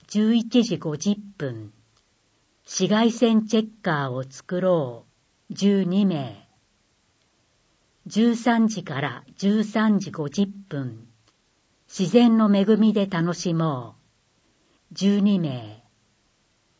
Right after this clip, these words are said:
十三時から十三時五十分。超高層ビルが揺れる。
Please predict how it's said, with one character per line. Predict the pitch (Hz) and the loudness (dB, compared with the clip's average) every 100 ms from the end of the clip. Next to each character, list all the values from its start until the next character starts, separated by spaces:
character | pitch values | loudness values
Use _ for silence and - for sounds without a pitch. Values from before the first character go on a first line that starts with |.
| _ _ _ _ | _ _ _ _
十 | - 226 233 | 0 2 2
三 | - 240 226 | 2 2 2
時 | 208 175 | 0 -6
か | 151 | -6
ら | 139 135 | -8 -6
十 | 180 208 208 | 0 0 0
三 | - 202 196 | -2 0 0
時 | 185 | -2
五 | 147 147 | -6 -8
十 | 143 196 | -2 -4
分。 | 196 - - 123 110 107 _ _ _ _ _ _ _ _ _ | -4 -12 -10 -10 -10 -16 _ _ _ _ _ _ _ _ _
超 | - 233 233 | 6 8 8
高 | 247 233 220 | 8 6 6
層 | 202 226 220 | 2 4 4
ビ | 190 208 | 2 2
ル | 208 | 2
が | 147 139 | 0 -2
揺 | 139 | -2
れ | 139 143 | -2 -2
る。 | 143 139 | 0 -2